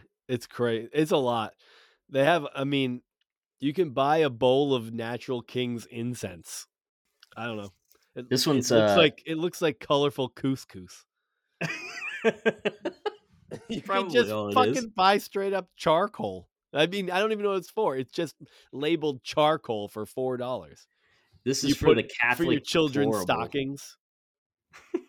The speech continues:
Speaker 2: <laughs> The Catholic deplorable t-shirt description says, "Are you a terrible example of humanity who believes marriage is between one man and one woman? The Catholic Church is the true, one true faith. Jesus Christ is the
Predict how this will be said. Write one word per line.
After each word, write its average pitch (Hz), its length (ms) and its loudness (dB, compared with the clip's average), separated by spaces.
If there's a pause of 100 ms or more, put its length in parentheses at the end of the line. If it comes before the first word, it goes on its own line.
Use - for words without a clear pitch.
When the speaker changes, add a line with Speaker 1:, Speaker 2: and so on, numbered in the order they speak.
(240)
Speaker 2:
<laughs> 170 100 -6 (880)
The 127 80 -2
Catholic 139 580 0
deplorable 117 600 -2
t-shirt 92 640 -6 (220)
description 92 600 -10
says, 87 480 -10
"Are 113 80 -2
you 175 180 4
a 120 60 4
terrible 123 520 0
example 110 520 -2
of 92 100 -8
humanity 110 640 0
who 117 140 0
believes 104 420 2
marriage 107 420 4
is 104 100 -4
between 101 480 -4
one 113 280 0
man 107 280 0
and 95 140 -6
one 104 240 -6
woman? 113 360 -6 (480)
The 143 80 -4
Catholic 151 480 -2
Church 139 360 -2
is 117 120 -8
the 107 100 -14
true, - 320 -4
one 127 300 -2
true 147 260 -2
faith. 123 480 -2 (380)
Jesus 165 340 2
Christ 143 400 0
is 120 140 -4
the 110 100 0